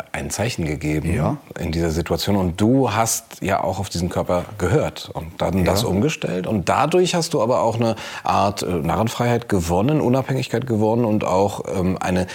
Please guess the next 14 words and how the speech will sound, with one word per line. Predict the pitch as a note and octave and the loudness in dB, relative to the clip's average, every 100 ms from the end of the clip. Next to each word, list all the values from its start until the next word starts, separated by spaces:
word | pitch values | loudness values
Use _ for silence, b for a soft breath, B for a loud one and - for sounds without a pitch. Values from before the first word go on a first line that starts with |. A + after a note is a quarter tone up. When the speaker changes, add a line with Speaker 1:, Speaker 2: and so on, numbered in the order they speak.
| B B - | B B -4
Speaker 1:
grö-, | G2 G2 G#2 | 0 2 2
eine | - F2+ F2 | 0 2 2
größere, | D#2+ G2+ G#2 - G2+ - | 2 2 2 0 0 0
eine | F2 | -2
größere | F2+ G2+ G2+ | 0 0 0
Freiheit, | E2+ F2 F#2 F#2+ F#2 | 0 0 0 0 -2
das | F2 | -4
zu | - | -2
sagen, | F2 D#2+ D#2 D#2 | -2 0 0 -2
was | D2+ | -4
du | - | -4
denkst, | D2+ C#2+ C2 - - - B B | -4 -4 -6 -10 -12 -18 B B
indem | - E2+ D2+ G2 A2+ G2+ | -2 0 2 4 4 4
du | A2 A2+ C#3 | 4 6 4